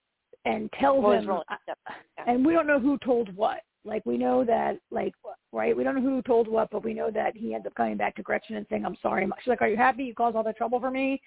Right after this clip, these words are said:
Speaker 1: And he says, "I'm sorry, Mom," which I don't really get that. We didn't see any of that, right? Like, we don't know what that's about. I didn't miss something.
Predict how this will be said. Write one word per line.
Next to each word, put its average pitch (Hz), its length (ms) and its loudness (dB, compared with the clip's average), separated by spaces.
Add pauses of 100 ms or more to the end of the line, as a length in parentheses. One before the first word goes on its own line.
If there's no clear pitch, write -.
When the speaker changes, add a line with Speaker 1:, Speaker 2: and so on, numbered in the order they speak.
(240)
Speaker 1:
And 214 80 -8
he 214 120 -8
says, 208 80 -4
"I'm 214 140 -12
sorry, 302 240 4
Mom," 226 400 2 (720)
which 220 260 4 (160)
I 214 80 4
don't 208 220 -2
really 202 500 2
get 202 140 2 (160)
that. 202 260 0
We 254 140 2
didn't 254 180 2 (140)
see 294 160 4
any 214 160 -2
of - 120 -10
that, - 160 -4
right? 233 360 -2 (840)
Like, 208 80 -4
we 247 80 4
don't 240 100 -2
know 233 60 0
what 220 80 -2
that's 233 180 0
about. 233 400 4
I 233 80 0
didn't 220 180 -8
miss 247 160 -6
something. - 460 -14